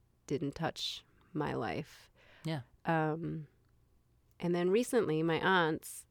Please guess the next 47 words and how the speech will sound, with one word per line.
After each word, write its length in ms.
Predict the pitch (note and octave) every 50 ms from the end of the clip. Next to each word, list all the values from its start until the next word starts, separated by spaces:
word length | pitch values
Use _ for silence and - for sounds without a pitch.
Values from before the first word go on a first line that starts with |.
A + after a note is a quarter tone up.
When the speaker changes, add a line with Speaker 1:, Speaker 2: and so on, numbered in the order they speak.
| -
Speaker 1:
have 260 | E3 D3+ D#3+ D3+ D3+
started 920 | - - - - - - D#3 D3 D3 D3 D3+ D#3 D3+ D3 D3 D3+ D#3 D#3 D#3 - _ -
to, 540 | - - E3 D#3 D3+ D3 D3 D3 D3+ D3 - _ -
my 160 | F3+ F3+ F3
aunts 280 | F3+ F3 E3+ E3 D#3 -
are 60 | D3 C#3
now, 140 | C#3 C#3+ C#3
like, 320 | C3+ C3 C3 B2+ - - - - - - - -
in 100 | F3 D#3
their 120 | D3+ D#3 D3+
late 200 | D3 D3 - -
seventies, 640 | - C#3 C#3+ C3+ C#3+ C#3+ B2+ A#2+ - - - - - - - - - - - - - - _ -
um, 460 | D3+ D3 C#3+ C#3 A#2 G2+ - - D3 - _ _ _ _ - -
have 80 | - E3
started 160 | - D#3+ D3+ D3+
to 20 | C#3+
become 340 | - D3 - D#3 D3 D#3 -
ill, 280 | C#3+ C#3+ C#3+ C#3 C#3+ C#3+
and 160 | D3 D3 C#3+
we've 160 | D3+ D3 -
had 200 | E3 D3+ D3+ D#3 -
two 160 | - D#3 D3+
deaths 360 | D3+ C#3+ C3 C3 - - -
within 200 | D#3 D#3 D#3 D#3+
the 160 | - - -
last 500 | C#3+ C3 C3 C#3 - - - - - - - -
year 80 | - D3
and 80 | C#3+ D3
a 40 | C#3
half 240 | D#3 - D3+ - -
or 80 | E3
so. 400 | D#3 - - - A2 - - D3 - - -
Speaker 2:
Hmm. 160 | - - - - -
Speaker 1:
So 160 | - G#3+ G3+
it's 120 | G3+ -
starting, 680 | - - G#3+ G#3 G#3 G#3 G#3 G3+ G3 F#3+ G3 F#3+ F#3+ F#3+ -
I 60 | -
think, 360 | E3+ - E3+ D#3+ D#3+ D#3+ D#3
kind 200 | - - G3 F#3
of 60 | F3
the 80 | D#3+ F3
cycle. 580 | - - D3 C#3+ - - D#3+ D#3 D#3 D#3 D#3+ E3
It's 300 | E3+ - - - - - _ _ _ -
kind 200 | - F3 E3 F#3
of 60 | F#3
starting, 520 | - - D3+ D3 D3+ D#3+ D#3 D#3+ E3+ - - -
and 460 | E3+ E3 D#3+ D#3 D#3 D#3 D#3+ D#3 D3+